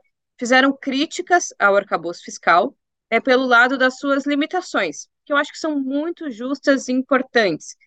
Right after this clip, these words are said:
Quer dizer, é o papel dos economistas,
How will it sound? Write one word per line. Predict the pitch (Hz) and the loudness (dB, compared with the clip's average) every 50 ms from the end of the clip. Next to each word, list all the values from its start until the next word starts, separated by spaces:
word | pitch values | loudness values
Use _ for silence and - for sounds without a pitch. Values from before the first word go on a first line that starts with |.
| _ _ _ _ | _ _ _ _
Quer | 190 175 | -16 -10
dizer, | 170 190 185 | -2 0 2
é | 180 | 2
o | 175 175 | 2 2
papel | - 233 - - _ - 233 233 247 262 269 262 262 | 2 0 0 0 _ 2 4 4 4 4 4 4 2
dos | 226 214 190 | 2 -2 -6
economistas, | 202 190 _ - 220 220 214 202 190 196 214 220 214 208 202 196 - - - 202 196 - | -6 -8 _ -8 -8 -6 -4 -4 -4 -2 -2 0 0 0 0 -2 -4 -2 0 0 0 0